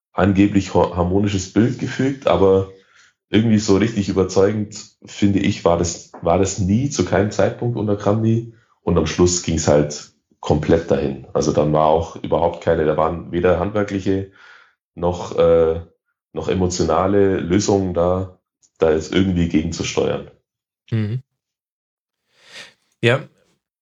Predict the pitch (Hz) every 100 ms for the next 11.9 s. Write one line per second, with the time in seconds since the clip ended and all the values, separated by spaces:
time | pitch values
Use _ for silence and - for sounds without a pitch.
0 | _ - 147 151 160 147 139 143 151 165
1 | 160 147 147 131 123 - 143 135 - _
2 | _ 127 120 110 117 120 120 123 151 -
3 | 123 - - - 120 143 113 117 117 110
4 | 101 117 - 113 113 107 107 104 123 113
5 | 101 - - 123 113 117 120 - 127 -
6 | 156 180 127 101 90 95 - 107 95 98
7 | 92 - 104 95 101 - - - - -
8 | _ 117 110 107 110 _ _ 120 113 123
9 | 113 139 - 117 - 156 - 165 151 131
10 | - 151 - 139 131 120 - 131 - -
11 | - 110 113 117 113 110 113 107 104